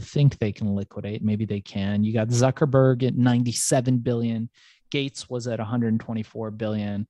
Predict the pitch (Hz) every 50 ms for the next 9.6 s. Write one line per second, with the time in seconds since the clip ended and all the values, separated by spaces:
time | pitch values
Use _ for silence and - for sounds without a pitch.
0 | _ _ _ _ _ _ - 123 113 - 131 131 120 - - 147 127 127 123 -
1 | _ - - 120 117 117 - - 120 123 127 135 139 139 127 120 107 - - -
2 | 131 120 - - - 131 123 123 123 120 120 117 113 113 113 113 113 110 - -
3 | 127 120 117 117 - 117 113 113 110 110 113 113 - - 117 110 110 110 - -
4 | 113 110 - - - 113 110 110 107 113 110 110 - 120 110 107 104 104 104 107
5 | 107 104 104 101 107 117 - _ - - - - - - - 143 147 175 214 214
6 | 208 196 - - _ - 131 139 160 165 180 160 - - - 123 110 110 113 120
7 | - _ _ _ _ _ _ _ 185 165 - 202 185 165 175 247 294 370 262 233
8 | - 180 190 190 - - - 147 - - - 117 107 - - 214 262 359 359 -
9 | - - 277 240 196 185 185 175 143 131 120 107